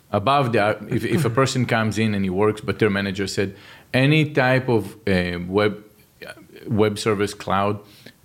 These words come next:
Speaker 1: use this." That's what the company recommend. They might not even know they're offering you that. And this is the
Speaker 2: Yeah.
Speaker 1: reasons why, and they'll probably break it down. So by the end of the day, the protocol sends, uh, an employee that doesn't really know why he has to recommend that.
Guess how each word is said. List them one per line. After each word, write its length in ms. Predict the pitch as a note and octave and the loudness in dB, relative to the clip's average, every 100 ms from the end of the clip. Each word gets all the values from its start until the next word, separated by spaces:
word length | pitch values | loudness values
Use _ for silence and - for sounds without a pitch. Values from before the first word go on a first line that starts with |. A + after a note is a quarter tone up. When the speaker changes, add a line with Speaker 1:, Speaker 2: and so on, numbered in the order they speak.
| - | 0
Speaker 1:
use 340 | G#2+ A#2 G#2+ | 2 4 2
this." 360 | - A2 - - | 0 -2 -2 -6
That's 340 | - G#2 G2 | -2 -2 -2
what 140 | G2+ G2 | -8 -8
the 60 | |
company 400 | F#2+ G2 F#2+ F#2 | -4 -4 -4 -4
recommend. 420 | F2+ F2 G2 F#2 F2+ | -6 -4 -4 -2 0
They 80 | |
might 180 | G#2+ G2+ | 0 0
not 140 | G2+ G2+ | -2 -2
even 260 | F#2 F2+ | -4 -2
know 300 | G2 G2+ F#2 | 0 0 0
they're 220 | F2+ F#2 | -2 -4
offering 360 | F#2+ - F2 F2 | -4 -6 -4 -4
you 60 | D#2 | -4
that. 220 | D#2+ - - - - - | -6 -10 -18 -18 -18 -2
And 140 | G#2+ | 2
this 160 | B2 B2+ | 4 4
is 80 | A#2 | 2
the 80 | A#2 | 2
Speaker 2:
Yeah. 60 | |
Speaker 1:
reasons 320 | A2+ G2+ G2+ | 2 0 -2
why, 200 | A2+ B2 | 0 0
and 100 | G#2+ G2 | 0 -2
they'll 200 | F#2 F2 | -4 -8
probably 400 | - F#2+ F#2 F#2 | -2 -2 0 -4
break 280 | F#2+ F#2 | -4 -4
it 100 | F2 | -6
down. 260 | F2 F2+ F2+ | -4 -6 -6
So 300 | - G2+ F#2+ | -4 -2 -2
by 460 | F#2 - C#3+ A#2 G#2+ | -6 -6 0 0 2
the 120 | A2 | 0
end 120 | A2 | -2
of 80 | G2 | -4
the 80 | F#2+ | -2
day, 200 | A2+ G#2+ | 0 0
the 120 | F#2+ | -2
protocol 560 | - A2 G#2 G#2 F#2+ F#2+ - - - | -6 -4 -4 -4 -6 -8 -12 -20 -6
sends, 420 | - A2+ A2 - - - - | -2 0 -2 -8 -18 -20 -10
uh, 500 | - F2 E2 D2+ D2+ D#2+ - | -4 -2 -2 -6 -8 -12 -6
an 120 | G#2 | -2
employee 480 | G#2+ F#2+ G2 F#2 F#2 | -2 -4 -4 -4 -4
that 180 | E2+ D#2 | -6 -8
doesn't 360 | D#2+ E2+ E2 E2 - | -8 -8 -10 -10 -2
really 300 | F#2+ E2+ E2+ | -2 -2 -6
know 180 | F2+ | -10
why 300 | E2+ D#2+ E2 F2 | -10 -8 -6 -4
he 60 | |
has 220 | D#2 D#2 | -4 -6
to 120 | - D2+ | -6 -6
recommend 400 | C#2+ D2+ D2 B1 | -6 -6 -6 -6
that. 180 | G1+ | -8